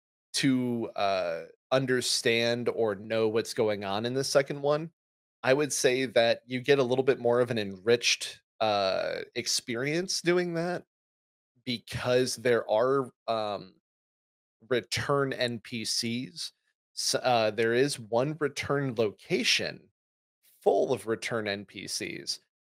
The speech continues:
Now, you're playing as a brand new character because this takes place, I wanna say it's twenty to twenty-five years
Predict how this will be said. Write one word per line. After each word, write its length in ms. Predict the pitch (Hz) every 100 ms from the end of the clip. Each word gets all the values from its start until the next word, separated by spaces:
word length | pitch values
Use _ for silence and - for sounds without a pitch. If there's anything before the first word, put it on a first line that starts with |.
| -
Now, 260 | 123 123 120
you're 260 | 127 120
playing 420 | 113 - 180 190
as 140 | 147 -
a 40 |
brand 480 | 101 120 117 123 123
new 140 | 117
character 600 | 104 - 113 120 - 71
because 400 | 71 110 120 107
this 200 | 117 110
takes 260 | - 135 -
place, 340 | - 123 113 -
I 40 |
wanna 240 | 110 113 120
say 180 | -
it's 180 | 113 -
twenty 480 | - - 120 120 123
to 120 | 117
twenty-five 640 | 107 - 123 120 120 113 101
years 420 | 107 113 113 107